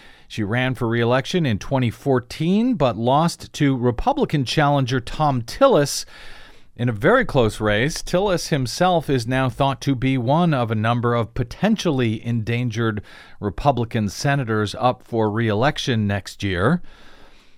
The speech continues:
which maybe we'll get to a little bit later in the show. Tillis tweeted, uh, on Monday that he was, quote, "heartbroken by Hagan's passing, remembered her for her," quote, "dedicated and distinguished record of public service to our state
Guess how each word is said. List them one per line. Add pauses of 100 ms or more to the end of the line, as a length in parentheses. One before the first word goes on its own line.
(200)
which
maybe
we'll
get
to
a
little
bit
later
in
the
show.
Tillis
tweeted,
uh,
on
Monday
that
he
was,
quote,
"heartbroken
by
Hagan's
passing, (420)
remembered
her
for
her," (400)
quote,
"dedicated
and
distinguished
record
of
public
service
to
our
state